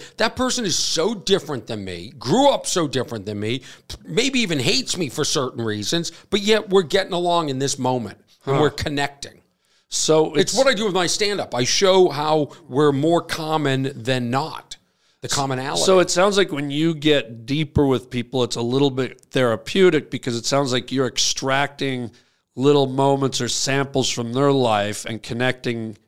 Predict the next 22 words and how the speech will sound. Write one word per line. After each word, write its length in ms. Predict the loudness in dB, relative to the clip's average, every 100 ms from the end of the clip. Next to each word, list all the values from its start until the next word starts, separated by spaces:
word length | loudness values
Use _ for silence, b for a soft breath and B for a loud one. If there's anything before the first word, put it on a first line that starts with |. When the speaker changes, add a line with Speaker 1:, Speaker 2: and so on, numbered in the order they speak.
| _
Speaker 1:
You're 140 | -2
Speaker 2:
it 40 | 0
to 60 | 2
Speaker 1:
the 40 |
Speaker 2:
your 140 | 6 6
Speaker 1:
exact, 100 | 4
Speaker 2:
existence. 220 | 2 2 2
Speaker 1:
you're 80 |
the 120 | 2 -2
exact 380 | 0 -2 -2
same 220 | -4 -4 -2
way. 180 | -4 -4 0
Speaker 2:
Are 120 | 2
we 140 | 4 4
all 240 | 4 4
like 240 | 4 2
that? 340 | 2 2 2 2
Speaker 1:
No, 440 | 2 4 2 0
but 80 | -2 2
you 100 | 4
Speaker 2:
Oh. 80 | 6
Speaker 1:
are. 340 | 4 2